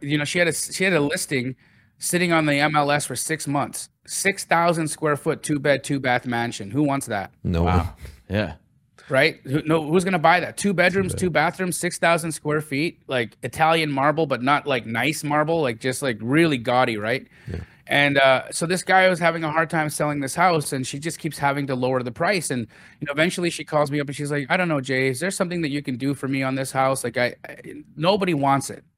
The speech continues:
Speaker 1: And so, you know, I'm looking at it. I said, "Leave it with me for the afternoon." And I, and I, and I, and I'm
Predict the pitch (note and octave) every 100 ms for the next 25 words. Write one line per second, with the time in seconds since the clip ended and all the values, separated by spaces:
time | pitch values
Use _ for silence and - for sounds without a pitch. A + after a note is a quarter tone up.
0 | _ _ _ _ _ _ D3 D3+ D3 C3
1 | - E3 E3 E3 D#3 E3 A3 F#3+ D3+ C#3
2 | C#3 E3 D#3+ G#3+ G3 E3+ D3+ C3+ B2+ B2
3 | A#2+ - A2 G#2+ A2 A2 G#2+ A#2+ B2 -
4 | B2+ B2 A#2+ - C3+ B2 A#2